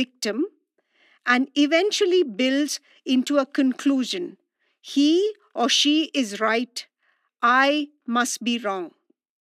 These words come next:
This is not a mild passing belief. It is chaotic and turns the victim's life upside down. It is targeted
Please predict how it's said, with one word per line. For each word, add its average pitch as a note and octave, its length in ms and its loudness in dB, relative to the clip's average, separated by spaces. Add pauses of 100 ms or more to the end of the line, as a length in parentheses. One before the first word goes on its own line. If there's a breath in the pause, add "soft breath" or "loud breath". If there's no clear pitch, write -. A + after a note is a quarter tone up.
(720 loud breath)
This C5 140 2 (200)
is E4 180 -10
not D#4 220 0
a D#4 120 2 (180)
mild E4+ 400 2 (180)
passing C4+ 500 0
belief. G#3+ 340 -6 (1120)
It - 120 -4
is - 140 -4 (140)
chaotic D4+ 680 2 (360 soft breath)
and A#3+ 220 0 (140)
turns F4 360 2
the D#4 180 -2
victim's D4+ 420 0 (100)
life A#3 320 -2 (280)
upside B3+ 440 0 (120)
down. F#3 320 -4 (1160)
It - 140 -4
is - 120 -4 (140)
targeted D4+ 680 0